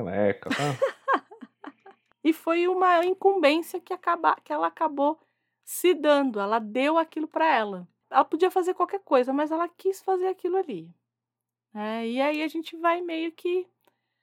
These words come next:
Speaker 2: tentando <laughs> entender por que que ela fez isso.
Speaker 1: Uhum.
Speaker 2: Aí ele vai procurar o Lucien, pergunta pra ele se ele sabe onde ele tá, e,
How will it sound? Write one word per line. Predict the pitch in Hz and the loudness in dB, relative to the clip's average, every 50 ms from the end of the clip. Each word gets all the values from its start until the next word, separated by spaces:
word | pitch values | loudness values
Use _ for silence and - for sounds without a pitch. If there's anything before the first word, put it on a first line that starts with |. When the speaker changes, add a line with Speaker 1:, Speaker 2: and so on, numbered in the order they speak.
| _ _ _ _ _ _ _ _ - 311 | _ _ _ _ _ _ _ _ -4 -2
Speaker 2:
tentando | 320 339 320 - - 320 294 262 262 | 0 -2 0 0 2 2 2 2 4
<laughs> | - | 4
entender | 302 269 - 294 - - - 320 311 359 370 339 285 254 247 254 269 269 | 2 2 2 -8 -10 -6 -4 -2 0 0 2 4 6 8 8 8 6 2
por | - 330 320 | -6 -14 -14
que | - _ - 285 277 | -10 _ -2 -2 -2
que | 277 - | -2 -2
ela | 285 269 294 | -4 -4 -4
fez | 302 - - 320 339 330 285 226 | -4 -6 -8 -8 -6 -6 -8 -8
isso. | 196 185 170 - _ - 156 | -10 -14 -14 -16 _ -4 0
Speaker 1:
Uhum. | 170 185 175 143 135 139 151 196 226 - | 2 2 2 2 2 0 0 0 -2 -2
Speaker 2:
Aí | - 440 453 453 440 | -2 0 2 4 6
ele | 381 349 | 4 4
vai | 302 277 | 4 2
procurar | 269 - 277 269 - 262 233 233 240 | 0 -2 -4 -4 -2 0 2 2 4
o | |
Lucien, | 285 320 320 330 339 349 359 349 - - - 349 349 349 349 - _ _ _ - _ | 4 4 4 4 4 2 2 0 -2 -4 -6 -4 -4 -6 -8 -12 _ _ _ -8 _
pergunta | - 294 254 208 196 220 214 185 - 202 | 4 4 4 4 2 -4 -6 -6 -6 -8
pra | - 226 220 208 202 | -4 -2 -2 0 0
ele | 202 202 196 190 | 0 -2 -4 -6
se | - - 214 | -8 -8 -10
ele | 196 190 | -10 -10
sabe | - - 196 190 180 180 | -10 -12 -12 -12 -10 -10
onde | 190 190 190 196 | -10 -10 -8 -8
ele | 214 220 320 359 - _ - | -6 -4 -6 -6 -6 _ 0
tá, | - 320 320 330 330 330 320 311 311 294 269 | 2 2 2 2 0 -2 -2 -2 -4 -4 -4
e, | 254 240 233 226 226 | -6 -6 -6 -8 -10